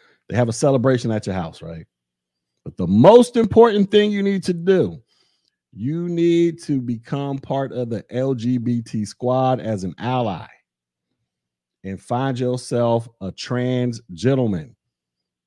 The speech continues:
who thinks he's a damn woman and become friends with him or her or shim or wh-, him. Invite him over.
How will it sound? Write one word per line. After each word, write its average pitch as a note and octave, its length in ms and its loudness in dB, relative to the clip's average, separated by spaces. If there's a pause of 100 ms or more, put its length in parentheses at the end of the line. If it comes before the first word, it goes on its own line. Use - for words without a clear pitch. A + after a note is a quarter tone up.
(140)
who F#2 200 -12
thinks B2+ 240 -4
he's B2 200 -4
a G2+ 40 -4
damn A#2 460 -2
woman A2 420 -4 (1900)
and E2 100 -16
become A2 380 -4
friends C3 420 -2
with F#2+ 160 -4
him D#2 240 -16 (1040)
or F#2 160 -10
her F#2+ 300 -4 (520)
or F2 80 -14
shim F2+ 480 -4 (440)
or - 260 -10
wh-, - 100 -20
him. A#2 400 -6 (3500)
Invite B2+ 340 -2
him C3+ 140 2
over. B2 400 0